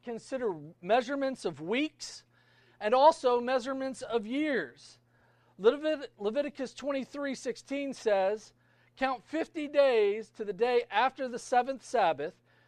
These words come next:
then you shall offer a new grain offering to Yahweh." So we, here we have an, an, a explanation of counting days,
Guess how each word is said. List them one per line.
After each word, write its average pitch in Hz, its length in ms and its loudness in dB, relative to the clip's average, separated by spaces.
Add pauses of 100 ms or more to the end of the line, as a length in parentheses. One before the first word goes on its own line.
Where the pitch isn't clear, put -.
(140)
then 285 220 -2
you 285 100 -4
shall 262 260 -4
offer 233 440 2
a 208 80 2
new 247 240 -4
grain 240 480 -2
offering 202 560 -2 (320)
to 233 80 -6
Yahweh." 214 600 4 (340)
So 233 140 -2
we, 240 100 -4
here 302 280 -2
we 269 220 -6
have 226 500 8 (380)
an, 208 140 -4 (200)
an, 196 200 0 (340)
a 208 460 4
explanation 247 840 0
of 190 120 -6
counting 233 420 -2
days, 208 760 2